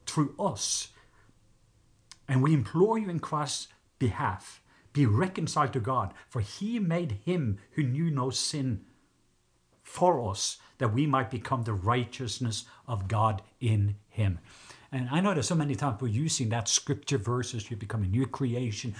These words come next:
the old things has passed away, and here's everything that what we have in him." But just, uh, suddenly when I saw that verse was standing out, scripturally speaking, and of course we see this as a bigger picture, and this is actually that, uh,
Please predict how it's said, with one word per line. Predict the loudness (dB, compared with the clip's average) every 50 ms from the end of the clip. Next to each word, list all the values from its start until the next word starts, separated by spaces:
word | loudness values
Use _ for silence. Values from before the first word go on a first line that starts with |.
| -12 -10
the | -4 -2
old | 0 0 0 0 0
things | -2 -2 -2 0
has | -2 -4 0
passed | 2 4 4 4 2 0
away, | 0 0 2 2 2 0 0
and | -2 -4 -6 -8 -10 -10 -2
here's | 0 0 0 0 0
everything | -2 -2 -2 -4 -2 -4 -4
that | -4 -4 -4
what | -2 -2 0
we | 0 -2
have | -2 -2 -2 -2 -2
in | 0 0 0
him." | 2 2 2 2 0 -2 -6 -18 -20 -20 -18 -8
But | -6 -4 -2
just, | -2 -2 -4 -4 -6 -6
uh, | -6 -6 -6 -8 -10 -12 -14 -16 -18 -20 -14
suddenly | -10 -8 -6 -4 -4 -4 -4 -4 -4 -2
when | -2 -2 0
I | 0
saw | 0 0 0 -2 0
that | 0 0 0 0 0
verse | 0 2 2 0 -2 -4 -6 -4
was | -2 -2 0 0 -2 -4 0
standing | 2 2 2 4 4 4 4 4 4 2 2 0
out, | 2 2 4 4 2 0 -4 -10 -12 -12 -14 -20 -20 -20 -20 _ _ -2
scripturally | 2 2 2 4 2 0 0 0 -2 0 0 0
speaking, | 0 -2 -2 -2 -4 -2 0 0 0 0 2
and | 2 2 2 2 0
of | -4 -8 -8
course | -6 -6 -6 -4 -2
we | -2
see | -2 0 0 -2 -4 -4
this | -4 -4 -4 -4 -4 -8 -12 -20 -20 -18 -10 -4
as | -2 0 0
a | 0
bigger | 0 2 4 4 4 4 4 0
picture, | -2 0 -2 -2 -2 -2 -4 -4 -2 -2 -4 -4 -4 -12 -16 -14 -10 -4
and | -2 0 2
this | 2 0 0 0 -2
is | -2 -2 -2
actually | 0 0 0 0 0 -2 -2 0 0 2 2
that, | 2 2 0 -2 -4 -4 -4
uh, | -4 -2 -4